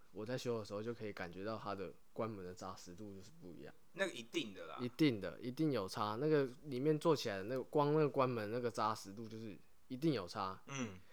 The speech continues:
Speaker 1: 可是，在维修部分，真的，其实我很讨厌看到欧洲车。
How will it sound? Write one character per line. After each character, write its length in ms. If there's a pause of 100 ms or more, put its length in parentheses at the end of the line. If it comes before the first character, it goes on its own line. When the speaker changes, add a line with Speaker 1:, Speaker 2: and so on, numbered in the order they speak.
Speaker 1:
可 120
是， 260
在 220
维 120
修 200
部 120
分， 200
真 120
的， 160
其 200
实 100
我 200
很 100
讨 160
厌 80
看 100
到 140
欧 120
洲 200
车。 240